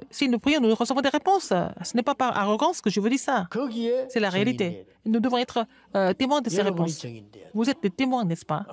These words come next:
Speaker 2: 굳게 언약을 잡아야
Speaker 1: Il faut
Speaker 2: 돼.
Speaker 1: saisir cette alliance
Speaker 2: 왜냐,
Speaker 1: fermement.
Speaker 2: 맞으니까.
Speaker 1: Parce que c'est correct.
Speaker 2: 그래서 이 사실을 보고 깨달은 두 사람이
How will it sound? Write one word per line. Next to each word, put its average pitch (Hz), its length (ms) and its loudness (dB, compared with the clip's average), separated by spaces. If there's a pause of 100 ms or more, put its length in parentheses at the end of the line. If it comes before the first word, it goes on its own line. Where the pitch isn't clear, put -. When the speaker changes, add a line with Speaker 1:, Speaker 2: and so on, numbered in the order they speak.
Speaker 2:
굳게 202 560 -8
언약을 139 320 -8
잡아야 - 160 -14
Speaker 1:
Il 214 80 -2
faut 220 140 0
Speaker 2:
돼. 202 60 -2
Speaker 1:
saisir 254 240 0
cette - 180 -4
alliance 226 280 0
Speaker 2:
왜냐, 247 140 -2
Speaker 1:
fermement. 190 280 2
Speaker 2:
맞으니까. 247 440 -6
Speaker 1:
Parce - 140 -4
que 381 100 0
c'est 370 180 -2
correct. - 460 -6 (1600)
Speaker 2:
그래서 190 720 -8 (760)
이 302 340 -2
사실을 - 760 -12
보고 220 460 -4 (100)
깨달은 220 580 -8
두 160 240 -10
사람이 170 680 -6